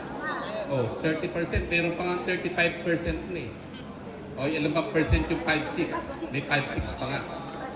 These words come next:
Samantalang ngayon, one percent na lang, ewan ko na lang kung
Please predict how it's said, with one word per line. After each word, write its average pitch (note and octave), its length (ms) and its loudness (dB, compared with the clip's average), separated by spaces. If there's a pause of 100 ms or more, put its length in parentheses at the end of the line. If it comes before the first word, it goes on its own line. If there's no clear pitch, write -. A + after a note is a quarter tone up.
(120)
Samantalang G#3+ 640 6
ngayon, G#3+ 400 8
one F3+ 240 4
percent G3 400 12
na F#3+ 140 6
lang, F#3+ 260 6 (480)
ewan E3+ 400 4
ko F#3 160 4
na F3 80 10
lang E3+ 240 6 (880)
kung D#3+ 720 10